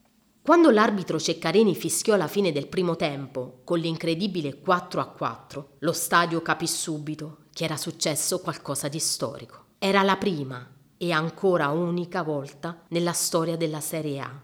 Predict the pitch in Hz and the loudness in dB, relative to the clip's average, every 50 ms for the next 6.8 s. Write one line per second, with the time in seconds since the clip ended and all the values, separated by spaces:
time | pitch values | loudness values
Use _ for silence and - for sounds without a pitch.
0 | _ _ _ - 208 196 202 202 202 208 202 196 - - 233 226 226 185 - - | _ _ _ 2 4 6 6 6 4 2 2 0 0 -4 -2 -2 -2 -2 -2 -4
1 | 185 - 185 180 175 180 202 190 196 202 214 202 180 170 - 175 170 175 175 170 | -4 -2 -2 -2 -2 0 2 4 6 6 6 6 4 2 2 0 0 -2 -2 -2
2 | 175 180 175 190 208 202 175 175 180 165 - - 185 175 170 - 220 208 - - | -2 -2 0 2 0 0 0 -2 -4 -4 -4 -4 -6 -6 -4 -4 -6 -6 -6 -4
3 | 185 170 170 - - 156 147 - 165 170 185 190 185 175 160 156 151 - - 156 | -4 -6 -4 -6 -10 -6 -4 -2 -2 0 0 0 0 0 -2 -4 -6 -8 -8 -8
4 | 156 156 151 - 123 123 127 131 - - 131 - _ _ _ _ - 170 170 175 | -6 -8 -8 -10 -10 -10 -12 -14 -14 -16 -18 -18 _ _ _ _ -4 -2 -2 -2
5 | - - - - 190 190 196 180 175 175 165 185 202 202 202 - 208 180 - 190 | -2 -2 0 0 2 2 2 2 2 2 4 4 4 4 2 0 -2 0 0 0
6 | 170 165 175 175 170 160 - - - - 156 139 135 131 127 135 | 0 0 0 0 -2 -2 -4 -6 -8 -6 -6 -6 -8 -8 -10 -12